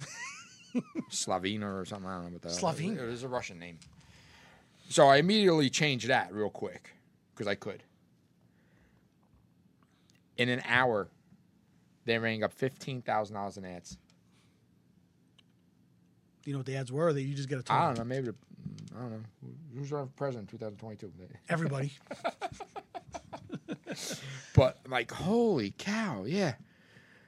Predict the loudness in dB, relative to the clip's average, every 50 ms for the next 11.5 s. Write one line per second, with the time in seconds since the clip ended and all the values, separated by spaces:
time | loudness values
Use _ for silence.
0 | _ _ 0 4 4 6 6 6 2 4 2 2 0 2 2 2 2 4 4 4
1 | 4 4 4 2 0 -2 _ _ _ _ _ _ _ _ _ _ _ _ _ -8
2 | -6 -2 0 0 0 0 0 0 0 0 2 0 -2 -4 -4 -6 -4 -4 -2 -2
3 | -4 -6 -6 _ _ _ _ _ _ _ _ _ _ _ _ _ _ _ _ _
4 | _ _ _ _ _ _ _ _ _ _ _ _ _ _ _ _ _ _ _ _
5 | _ _ _ _ _ _ _ _ _ _ _ _ -6 -4 -4 -2 0 0 0 0
6 | 0 0 0 0 0 0 -2 -8 _ _ _ _ _ _ _ _ _ 2 6 6
7 | 6 6 6 4 2 2 0 -4 -10 _ _ _ -12 -10 0 6 6 8 8 6
8 | 2 2 4 6 6 8 6 4 2 0 -2 -4 -2 0 2 4 4 4 2 0
9 | -2 -8 _ _ _ -20 _ _ _ _ _ -20 -20 -20 _ _ _ _ -2 0
10 | 0 0 2 2 2 2 2 2 0 0 0 0 0 -2 -2 0 2 2 2 0
11 | -4 -12 -16 -10 -6 -6 -6 -6 -6 -12